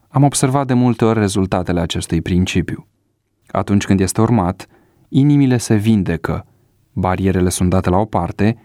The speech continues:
și conflictele se sting. Ia decizia de a nu vorbi niciodată despre comportamentul negativ al cuiva, fără ca mai întâi să stai de vorbă cu el despre acel comportament.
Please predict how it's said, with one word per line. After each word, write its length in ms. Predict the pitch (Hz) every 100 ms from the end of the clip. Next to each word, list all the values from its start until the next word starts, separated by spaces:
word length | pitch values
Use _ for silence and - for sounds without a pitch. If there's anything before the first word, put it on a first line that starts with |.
| _ _ -
și 180 | -
conflictele 680 | 139 - 110 - 120 - 98
se 160 | 90 95
sting. 560 | - - 90 82 - _ _ _ _ _ _ _ _
Ia 180 | - 175
decizia 500 | 147 135 147 131 123
de 120 | 110
a 60 | 107
nu 160 | 117
vorbi 320 | 107 104 101 101
niciodată 640 | 110 117 - 101 90 92
despre 360 | 90 85 - 82
comportamentul 920 | 87 85 95 87 92 95 92 85 90
negativ 420 | 87 87 90 92
al 140 | 92
cuiva, 520 | 95 113 110 95 92 - _ _
fără 260 | _ - 156
ca 120 | 151
mai 180 | 135 123
întâi 260 | 120 123 120
să 140 | 113
stai 260 | - 110 104
de 100 | 98
vorbă 360 | 101 98 92
cu 140 | 87 101
el 320 | 92 85 85 _ _ _
despre 340 | 95 87 90
acel 240 | 82 - 82
comportament. 880 | 82 82 82 78 85 85 85 -